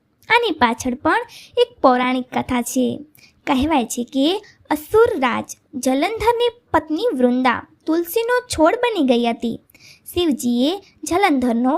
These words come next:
વધ કર્યો હતો, તેથી વૃંદાએ ભગવાન શિવની પૂજામાં તુલસીના પાનનો ઉપયોગ ન કરવાની વાત કહી હતી.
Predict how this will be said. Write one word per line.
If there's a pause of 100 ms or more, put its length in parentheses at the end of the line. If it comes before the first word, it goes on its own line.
વધ
કર્યો
હતો, (440)
તેથી
વૃંદાએ (400)
ભગવાન
શિવની
પૂજામાં
તુલસીના
પાનનો
ઉપયોગ (100)
ન (180)
કરવાની (240)
વાત
કહી
હતી.